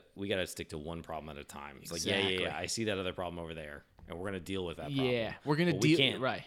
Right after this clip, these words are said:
Speaker 1: we cannot lose focus on this first thing that we're
Speaker 2: Yeah,
Speaker 1: chasing down."
Speaker 2: we don't wanna see this problem happen again.
Speaker 1: Right.
Speaker 2: And then we, you know, who cares if we see
Speaker 1: Make a
Speaker 2: that
Speaker 1: list of
Speaker 2: problem?
Speaker 1: their problems.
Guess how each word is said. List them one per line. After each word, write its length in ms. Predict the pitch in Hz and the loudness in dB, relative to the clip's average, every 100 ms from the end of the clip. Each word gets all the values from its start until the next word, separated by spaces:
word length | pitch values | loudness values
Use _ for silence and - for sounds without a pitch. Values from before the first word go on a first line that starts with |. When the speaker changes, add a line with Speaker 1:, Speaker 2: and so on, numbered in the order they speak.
| 117 | -6
Speaker 1:
we 100 | 101 | -6
cannot 540 | - 113 101 92 80 | 0 0 2 -4 -4
lose 180 | 95 85 | -6 -4
focus 320 | 95 85 85 | -4 -4 -6
on 120 | 80 | -6
this 100 | 82 | -10
first 320 | - 95 90 90 | -6 -6 -4 -6
thing 160 | 78 | -8
that 80 | 73 | -10
we're 80 | 85 | -6
Speaker 2:
Yeah, 160 | - | -4
Speaker 1:
chasing 240 | 80 80 76 | -4 -6 -8
down." 200 | 73 123 | -8 0
Speaker 2:
we 120 | 139 | 4
don't 140 | 147 | 4
wanna 180 | 147 139 | 4 2
see 180 | - 127 | 0 -2
this 220 | 120 123 | 0 -2
problem 320 | - 110 107 | 0 -2 -2
happen 280 | 110 104 - | -4 -6 -8
again. 300 | 78 78 78 - | -10 -10 -12 -10
Speaker 1:
Right. 200 | 85 80 - 98 | -10 -10 -16 -12
Speaker 2:
And 120 | 120 | -8
then 180 | 110 127 | -4 -4
we, 180 | 127 113 | -4 -6
you 120 | 110 | -6
know, 80 | 98 - | -8 -6
who 80 | |
cares 260 | 151 165 147 | 0 2 2
if 100 | 135 | 0
we 80 | 147 | 0
see 120 | - | 2
Speaker 1:
Make 60 | 135 | 6
a 20 | |
Speaker 2:
that 80 | 139 | 6
Speaker 1:
list 100 | 147 | 8
of 40 | |
Speaker 2:
problem? 160 | 120 170 | 6 6
Speaker 1:
their 60 | 165 | 6
problems. 640 | 160 131 113 123 131 | 6 6 4 0 0